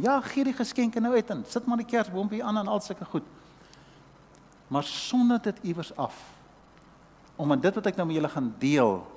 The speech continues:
om dit spesiaal te maak volgende Sondag.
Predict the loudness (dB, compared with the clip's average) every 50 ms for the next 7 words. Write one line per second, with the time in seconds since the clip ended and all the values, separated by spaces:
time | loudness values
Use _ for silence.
0 | -20 -20 -20 -20 -20 -20 -20 -20 -20 -20 -20 -18 -10 -6 -4 -2 -2 -4 -6 -8
1 | -10 -6 -2 0 0 0 0 -2 -4 -4 -4 -4 -4 -6 -10 -14 -16 -14 -14 -14
2 | -14 -12 -10 -10 -8 -8 -10 -12 -14